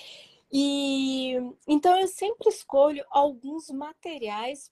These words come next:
pra gente brincar aqui. E desta vez foi o brim, né, o jeans, botão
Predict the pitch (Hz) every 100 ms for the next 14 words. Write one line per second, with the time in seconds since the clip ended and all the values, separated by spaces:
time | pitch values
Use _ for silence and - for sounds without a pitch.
0 | - 285 285 269 269 269 277 294 294 277
1 | 208 - - 220 214 233 208 262 269 294
2 | 240 240 262 277 - - - 208 196 185
3 | _ _ 254 254 196 208 208 240 480 320
4 | 214 240 202 - 196 269 381 - - -
5 | _ _ 202 311 - _ 254 269 320